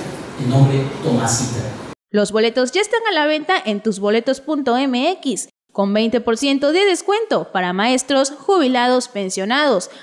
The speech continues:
Speaker 2: personas de la tercera edad y estudiantes. Los costos van desde los doscientos pesos hasta los seiscientos cincuenta. Como parte de la retribución social, el veintiséis de febrero, en la Universidad Modelo,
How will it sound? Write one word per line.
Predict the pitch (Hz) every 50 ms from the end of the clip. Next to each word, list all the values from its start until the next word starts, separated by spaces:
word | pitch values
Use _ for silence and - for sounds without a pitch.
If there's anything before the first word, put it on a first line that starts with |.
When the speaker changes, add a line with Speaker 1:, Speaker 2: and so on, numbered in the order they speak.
| - _
Speaker 2:
personas | - 190 185 - 262 240 233 226 214
de | 214
la | 233 240 247
tercera | 240 226 214 214 285 277 269
edad | 277 277 311 349 339 330 - - - - _ -
y | 403 381
estudiantes. | 359 233 175 - - 262 285 294 269 240 214 208 214 208 - 214 214 214 - - _ _ _ -
Los | 208 202 196 -
costos | - 277 262 269 - 277 262 262 262 262 277
van | 339 359 359
desde | 381 370 339 302
los | 254 233 208 202
doscientos | 214 214 - 285 277 262 269 - - -
pesos | - 359 370 - 359 277 269 - -
hasta | - 415 415 - 330
los | 262 220 202
seiscientos | - 180 180 - 202 190 190 190 233 240
cincuenta. | 277 277 285 254 214 196 202 196 180 202 190 208 - - _ _ _ _ _ _ _ _
Como | - 254 254 247 247 226
parte | 262 269 262 - - 302
de | 302 320
la | 339 359
retribución | 392 381 370 339 320 285 226 240 - 247 240 233 214
social, | 214 196 - - 277 285 285 269 - -
el | 208 196
veintiséis | 190 196 196 190 202 202 - 240 220 214
de | 214 214
febrero, | 196 202 202 208 220 269 269 277 262 277 -
en | 381 403
la | 427
Universidad | 440 427 381 339 254 226 - 233 233 226 214 220
Modelo, | 202 196 196 226 254 294 302 233 - -